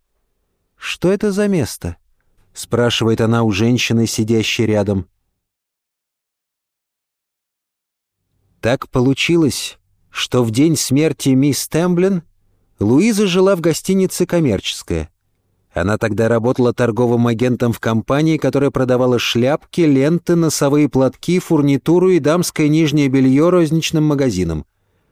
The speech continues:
Луиза услышала в гостинице разговоры о смерти библиотекарши и подумала, что городу скоро понадобится кто-то на замену.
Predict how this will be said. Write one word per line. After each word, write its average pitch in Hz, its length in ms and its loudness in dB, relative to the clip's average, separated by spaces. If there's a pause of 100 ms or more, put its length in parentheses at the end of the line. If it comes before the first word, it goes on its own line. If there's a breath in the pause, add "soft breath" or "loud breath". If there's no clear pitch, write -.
(300)
Луиза 190 540 0 (580)
услышала 247 560 2
в 202 40 -2
гостинице 196 640 0
разговоры 175 520 2
о 180 80 2
смерти 180 440 0
библиотекарши 139 880 0 (400)
и 151 120 0
подумала, 240 420 2
что - 260 0
городу 226 460 2
скоро 214 320 0
понадобится 196 600 0
кто-то 190 300 0
на 180 140 2
замену. 107 480 0